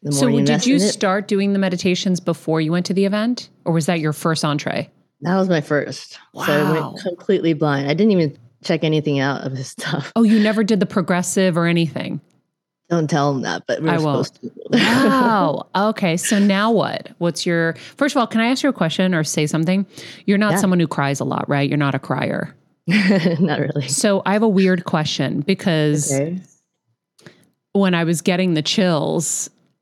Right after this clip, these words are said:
Speaker 2: I almost started crying. Did you have a real emotional experience there?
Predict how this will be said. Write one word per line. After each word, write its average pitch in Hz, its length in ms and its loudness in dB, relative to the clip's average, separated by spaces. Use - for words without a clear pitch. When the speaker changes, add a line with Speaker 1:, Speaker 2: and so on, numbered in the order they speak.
Speaker 2:
I - 240 -4
almost 180 300 2
started 143 200 -2
crying. 156 680 -2
Did 160 140 0
you 180 100 4
have 196 120 2
a 196 40 0
real 170 220 2
emotional 156 400 2
experience 147 580 0
there? 214 280 -2